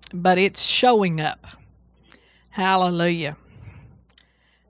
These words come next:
Praise God. Praise God. Hallelujah. Let's see. Well, we got started last week on something, um,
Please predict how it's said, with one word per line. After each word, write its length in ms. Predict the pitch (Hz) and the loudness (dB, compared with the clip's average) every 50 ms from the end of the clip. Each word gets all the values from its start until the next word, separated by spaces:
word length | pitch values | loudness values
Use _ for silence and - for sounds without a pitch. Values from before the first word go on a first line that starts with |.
| _ | _
Praise 400 | - - 247 254 262 262 233 - | -2 0 2 4 4 2 2 -2
God. 500 | - 208 190 196 208 220 220 202 175 170 | 0 2 4 4 6 6 6 4 2 2
Praise 360 | - - 208 208 214 208 - - | -2 0 2 2 2 0 -2 -4
God. 520 | - 196 190 185 170 151 139 131 165 147 - - - - _ _ - - - - - - _ _ _ _ _ _ _ _ _ _ _ _ _ _ _ _ _ _ _ _ | -4 -2 0 2 2 2 0 -2 -4 -8 -14 -16 -20 -20 _ _ -20 -20 -20 -20 -20 -20 _ _ _ _ _ _ _ _ _ _ _ _ _ _ _ _ _ _ _ _
Hallelujah. 920 | - - 277 277 269 240 226 208 190 185 185 196 196 190 175 160 156 160 - - - - - - - - - - - - - - - - - _ _ _ _ _ _ - _ - 190 180 | -12 -2 2 4 4 4 4 4 2 2 2 2 2 2 0 -4 -4 -6 -10 -16 -20 -20 -18 -18 -18 -18 -18 -18 -20 -20 -20 -20 -20 -20 -20 _ _ _ _ _ _ -20 _ -18 -16 -10
Let's 220 | - 277 247 214 - | -6 -6 -6 -6 -4
see. 220 | - 233 226 214 208 196 - - _ | -2 0 0 0 -2 -4 -10 -12 _
Well, 360 | 208 220 233 247 262 269 - - - - - - - _ _ _ _ _ _ _ - _ - - - - - - - | 2 4 6 6 4 4 0 -8 -20 -20 -20 -20 -20 _ _ _ _ _ _ _ -20 _ -20 -20 -20 -20 -20 -10 -6
we 160 | 202 196 226 | -4 -4 -4
got 260 | 233 233 247 233 190 - | 0 0 0 0 0 -4
started 360 | - - 240 247 247 220 208 | -2 2 2 2 2 2 0
last 360 | 220 226 240 233 226 - - | 2 2 2 2 2 0 0
week 240 | 214 208 220 214 - | 0 0 0 0 -2
on 180 | 208 185 190 | -2 -2 -2
something, 540 | 185 - - 208 202 208 208 - 226 233 254 - _ _ - - _ _ _ _ _ - | -4 -2 0 0 0 0 -2 -4 -8 -8 -8 -12 _ _ -20 -20 _ _ _ _ _ -10
um, 400 | 185 185 180 170 160 151 165 | -6 -4 -4 -4 -4 -6 -8